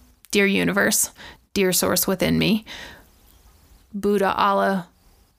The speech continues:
George Harrison, wh-, whomever, wherever you are, however you are, I'd like an answer. And then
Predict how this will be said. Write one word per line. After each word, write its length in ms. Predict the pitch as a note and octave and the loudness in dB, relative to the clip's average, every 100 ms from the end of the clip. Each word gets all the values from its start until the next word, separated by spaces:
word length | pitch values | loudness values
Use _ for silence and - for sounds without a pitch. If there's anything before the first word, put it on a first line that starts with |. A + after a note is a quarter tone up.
| - | -6
George 220 | G3 F#3+ | -2 0
Harrison, 540 | F#3 G3 F#3+ G3 F#3+ - - - - - | 0 0 0 0 0 -2 -14 -20 -16 -4
wh-, 240 | A3 G#3 F#3+ | 0 0 0
whomever, 680 | C#4+ C4 A#3 G#3 G3+ G3+ - - | 0 2 2 2 0 -2 -4 -4
wherever 580 | A#3 A3 G#3+ F#3+ G3 G3 | 0 2 2 0 0 0
you 220 | G3 F#3+ | 2 2
are, 380 | G3 F#3+ F#3+ - - | 2 0 -2 -8 -14
however 560 | - A3+ G#3+ F#3+ G3 G3 | -2 0 2 0 -2 -2
you 180 | G3 E3 | 0 2
are, 340 | E3 E3 G#3+ - - _ - | 2 0 -2 -8 -20 _ -2
I'd 100 | A#3 | 0
like 200 | G3+ - | 0 -2
an 100 | F3+ | -4
answer. 420 | E3+ - - G#3 - _ _ _ _ - - _ _ | -4 -4 -2 -4 -8 _ _ _ _ -20 -20 _ _
And 240 | A3 A#3 B3+ | -2 2 2
then 600 | E4 A#3+ G#3 A3 C4 | 2 2 2 0 -2